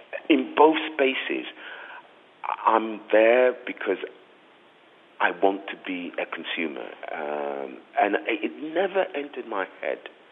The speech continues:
that the two can somehow be fused in any way. It, it just seemed, they seemed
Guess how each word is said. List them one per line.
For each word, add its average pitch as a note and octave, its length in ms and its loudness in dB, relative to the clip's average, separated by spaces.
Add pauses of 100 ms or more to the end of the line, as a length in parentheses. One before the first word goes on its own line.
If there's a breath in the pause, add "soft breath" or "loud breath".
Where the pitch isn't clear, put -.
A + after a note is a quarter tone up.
(920)
that G2 140 -2
the F#2 100 0 (180)
two A2 240 -6
can E2+ 160 -8 (100)
somehow C#2+ 640 -6 (480)
be D2+ 80 -8 (160)
fused C#2 460 -12 (180)
in F#2+ 160 -6 (100)
any B2 220 -4
way. A2+ 480 -6
It, - 120 -14
it - 200 -12
just A2 140 -4 (100)
seemed, A#2 400 -2
they G2 120 2 (120)
seemed G2+ 420 -4